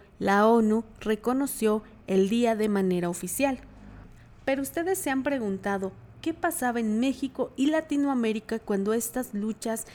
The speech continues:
se estaban llevando a cabo en algunas partes del mundo, como en Europa y Estados Unidos? Bueno, pues yo también me lo pregunté y he descubierto que hay muchas cosas que contar,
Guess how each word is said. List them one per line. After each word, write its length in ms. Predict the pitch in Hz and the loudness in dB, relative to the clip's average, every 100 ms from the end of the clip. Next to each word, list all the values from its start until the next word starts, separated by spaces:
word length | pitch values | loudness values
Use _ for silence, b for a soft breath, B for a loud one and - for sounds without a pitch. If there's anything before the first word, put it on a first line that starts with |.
| B | B
se 180 | - 208 | -2 -2
estaban 420 | 202 233 233 262 | 0 0 0 0
llevando 340 | 240 208 196 208 | -2 -2 -2 -2
a 60 | - | -2
cabo 320 | 196 190 196 | -2 -2 -2
en 180 | 190 202 | -2 0
algunas 460 | 196 202 214 240 - | 2 2 0 0 -2
partes 480 | 208 190 - 202 | -2 -2 0 0
del 220 | 190 175 180 | 2 2 4
mundo, 440 | 196 202 196 254 - B B B | 4 4 2 -2 -6 B B B
como 200 | - 185 | 0 2
en 120 | 185 185 | 4 4
Europa 440 | 185 202 208 233 | 6 4 2 0
y 60 | 226 | 0
Estados 480 | - 202 202 202 | -2 0 0 0
Unidos? 540 | 208 214 226 311 - - - - - - - B B | 0 2 2 0 -4 -12 -16 -20 -20 -20 -20 B B
Bueno, 320 | 180 190 190 190 - | -2 0 0 -4 -4
pues 140 | 208 | -2
yo 120 | 220 | 0
también 320 | 233 262 254 247 | 0 0 2 2
me 80 | |
lo 160 | 254 240 | 0 0
pregunté 560 | 196 190 190 190 226 226 B B - | 0 0 0 0 -2 -4 B B -2
y 80 | 294 | 2
he 80 | |
descubierto 760 | 330 320 - 233 254 247 254 - | 2 0 -4 0 0 0 -2 -2
que 120 | 254 | 0
hay 160 | 254 240 | 2 4
muchas 760 | 247 262 294 330 320 294 - | 4 6 6 4 2 -4 -4
cosas 400 | 240 220 220 214 | -6 -4 -4 -6
que 120 | - | -8
contar, 460 | 190 185 175 180 175 | -6 -4 -4 -4 -8